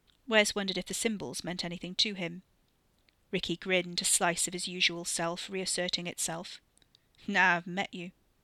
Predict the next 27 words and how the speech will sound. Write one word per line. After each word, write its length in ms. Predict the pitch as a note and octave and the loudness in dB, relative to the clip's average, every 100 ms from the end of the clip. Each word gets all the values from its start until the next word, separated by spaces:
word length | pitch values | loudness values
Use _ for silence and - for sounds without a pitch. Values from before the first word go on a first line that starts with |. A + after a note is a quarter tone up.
| _ _ _ - | _ _ _ -8
"Fucker." 600 | - - - - - - _ _ _ _ _ _ | -6 -4 -6 -6 -10 -10 _ _ _ _ _ _
Wes 220 | F#3 E3+ | 0 0
pushed 300 | - F#3+ - | 2 4 4
him 60 | F3+ | 4
away, 280 | F3 F3 E3+ | -2 -4 -2
grinning 320 | F3 F3 F3+ | -4 -6 -4
back. 360 | F#3 E3+ - - _ _ _ _ - | -2 -2 -4 -18 _ _ _ _ -2
"I 100 | F3 | -2
could 320 | - G#3+ C4+ | 0 0 0
have 160 | - - | -2 -8
a 60 | |
court, 340 | - - - - | -10 -8 -4 -4
apparently. 640 | - E3 E3 - D#3+ G3+ _ _ _ _ | -2 -4 -4 -6 -8 -8 _ _ _ _
That's 200 | F3 - | -4 -2
what 120 | - - | -4 -6
he 180 | F#3+ | -8
wants." 500 | - A#2+ - - - - _ _ _ _ - | -8 -8 -4 -2 -2 -6 _ _ _ _ -16
He 100 | G3+ | -10
pointed 360 | - F3 - | -6 0 0
at 100 | F#3 | 0
the 60 | - | -2
sky. 460 | - G3 F3 F3 - _ _ _ _ _ _ _ | -4 -2 -4 -6 -10 _ _ _ _ _ _ _
"That's 240 | - - - | 4 4 6
why 220 | G3+ F#3+ | 4 6
they're 240 | F#3+ F3+ | 6 4
out 240 | F3+ G3 - | 2 -2 -4
there. 300 | - - | -6 -4